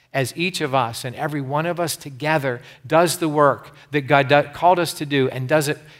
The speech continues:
in a sense of purpose that he gave us, what will happen is there will be a great deal of blessing, not only for us,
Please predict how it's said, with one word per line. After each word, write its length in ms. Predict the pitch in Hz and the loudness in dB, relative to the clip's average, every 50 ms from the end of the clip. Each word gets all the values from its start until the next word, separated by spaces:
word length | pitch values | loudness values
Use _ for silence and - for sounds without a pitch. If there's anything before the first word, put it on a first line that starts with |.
| _ _ | _ _
in 140 | - 147 139 | -2 0 0
a 60 | 131 | 0
sense 340 | 127 - - 185 185 - - | -2 -2 -2 -2 -2 -2 -2
of 160 | 147 131 - | -2 -4 -4
purpose 440 | - - - 208 202 208 151 - - | -6 -2 -2 -2 0 -2 -4 -8 -6
that 100 | 143 127 | -6 -8
he 100 | 127 120 | -8 -6
gave 320 | 117 139 143 156 151 123 | -4 -4 -2 -2 -2 -2
us, 320 | 127 - - - - - - _ - _ _ | -4 -6 -8 -10 -12 -12 -14 _ -20 _ _
what 200 | - 151 143 143 | 2 4 4 6
will 100 | 156 151 | 4 4
happen 380 | 131 117 147 160 160 - 160 143 | 4 4 4 4 4 4 2 0
is 160 | 139 131 117 | 0 0 0
there 100 | 127 139 | 0 0
will 60 | 135 131 | 0 2
be 160 | 123 131 123 | 2 2 2
a 60 | 120 | 0
great 420 | 117 107 113 135 151 160 160 160 | 0 -2 -2 0 0 0 -2 -4
deal 260 | 147 156 156 147 139 135 | -6 -4 -4 -2 -2 -4
of 140 | 127 120 | -4 -6
blessing, 540 | 110 120 131 143 143 - - - 131 117 120 | -2 2 2 2 2 2 -2 -6 -8 -10 -8
not 180 | 123 127 131 139 | -4 -2 -2 0
only 220 | 170 202 196 190 | 0 -2 -2 -4
for 160 | 180 - 151 | -4 -2 -2
us, 380 | 117 113 113 110 - - - | -4 -4 -6 -8 -12 -14 -16